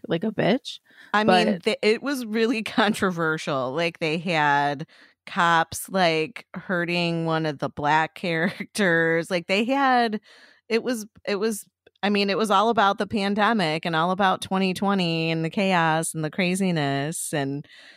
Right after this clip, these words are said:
Speaker 2: and I think one of my kids was, like, watching it while we were eating dinner. I'm like, "What are you watching?" He's like, "South Park." And I'm like, "God, that sounds so, like, violent or whatever." And he's like,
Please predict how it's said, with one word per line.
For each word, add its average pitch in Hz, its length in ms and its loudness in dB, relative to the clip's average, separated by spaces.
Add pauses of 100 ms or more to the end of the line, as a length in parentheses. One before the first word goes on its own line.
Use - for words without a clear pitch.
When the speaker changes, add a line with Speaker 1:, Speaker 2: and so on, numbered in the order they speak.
(240)
Speaker 2:
and 233 160 2
I 247 100 2
think 302 220 -2
one 254 200 2
of 494 100 0
my 381 60 2
kids 220 260 0
was, 185 180 0
like, 170 160 0
watching 170 320 2
it 160 100 -2
while 156 160 0
we 156 160 -2
were - 80 -4
eating 156 320 -4
dinner. 151 300 -2
I'm 202 100 -2
like, 226 140 -2
"What 220 160 -4
are 349 120 -4
you 233 100 0
watching?" 165 380 0
He's 156 180 -2
like, 165 160 -2
"South 143 360 -4
Park." 151 520 -4 (540)
And 233 160 2
I'm 220 140 4
like, 190 240 0
"God, 254 300 -4
that 190 200 0
sounds 214 320 0
so, 180 160 2
like, 160 260 0
violent 180 560 2
or 156 120 0
whatever." 156 460 0
And 185 80 -2
he's 220 180 0
like, 208 140 2